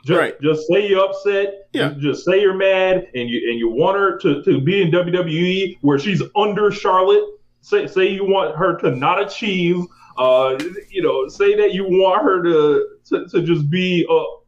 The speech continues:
Speaker 1: underneath, essentially. Tell the truth about it.
Speaker 2: <sighs> I, the, the thing that, the thing is, I don't know necessarily if, um, W W E fans want her underneath so much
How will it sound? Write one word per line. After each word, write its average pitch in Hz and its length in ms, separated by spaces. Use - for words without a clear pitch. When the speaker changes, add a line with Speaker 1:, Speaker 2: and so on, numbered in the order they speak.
Speaker 1:
underneath, 214 580
essentially. 147 680
Tell 262 200
the 285 100
truth 370 240
about 175 300
it. 107 220
Speaker 2:
<sighs> - 440
I, - 640
the, 269 200
the 262 60
thing 330 260
that, - 200
the 220 80
thing 294 180
is, 233 160
I 233 160
don't 285 240
know 226 120
necessarily 196 600
if, 151 380
um, 135 760
W 208 220
W 208 140
E - 40
fans 185 640
want 165 440
her 196 280
underneath 196 400
so 196 220
much 170 380